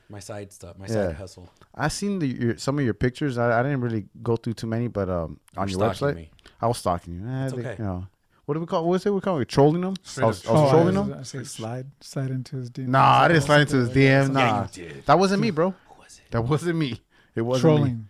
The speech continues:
Speaker 2: It was
Speaker 4: Trolling.
Speaker 2: trolling. I was trolling
Speaker 4: Trolling.
Speaker 2: his
Speaker 4: Oh,
Speaker 2: website.
Speaker 4: you were stalking him.
Speaker 2: I was doing
Speaker 1: I,
Speaker 2: research.
Speaker 1: I'm okay with that.
Speaker 2: All right.
Speaker 4: Yeah.
Speaker 1: Yeah.
Speaker 2: Fuck it, I was trolling.
Speaker 1: All right.
Speaker 2: But you got some vibrant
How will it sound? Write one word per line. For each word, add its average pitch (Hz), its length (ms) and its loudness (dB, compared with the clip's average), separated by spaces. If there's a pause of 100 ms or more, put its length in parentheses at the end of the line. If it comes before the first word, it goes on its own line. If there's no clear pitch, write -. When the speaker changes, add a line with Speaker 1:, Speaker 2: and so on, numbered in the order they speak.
(280)
Speaker 2:
It 120 60 -8
was 139 140 -2
Speaker 4:
Trolling. 123 60 -6
Speaker 2:
trolling. 123 280 2
I 98 40 0
was 101 120 -6
trolling 147 380 4
Speaker 4:
Trolling. 131 120 2
Speaker 2:
his 104 260 -8
Speaker 4:
Oh, - 40 -10
Speaker 2:
website. 190 400 0
Speaker 4:
you 180 60 4
were 175 100 2
stalking 143 480 -4
him. 139 80 -2
Speaker 2:
I - 20 -2
was 226 80 0
doing 233 140 4
Speaker 1:
I, 131 40 2
Speaker 2:
research. 131 480 2
Speaker 1:
I'm 180 140 0
okay 185 200 -8
with 185 140 -14
that. 78 200 -20 (280)
Speaker 2:
All 101 120 0
right. 90 80 2
Speaker 4:
Yeah. 131 180 -2
Speaker 1:
Yeah. 120 140 -14 (720)
Speaker 2:
Fuck 123 200 -6
it, 92 80 -2
I 87 60 2
was 92 120 -2
trolling. 78 400 -8
Speaker 1:
All 135 120 -8
right. 82 140 -10 (120)
Speaker 2:
But 143 140 4
you 147 80 4
got 165 160 4
some 120 200 -2
vibrant 127 520 2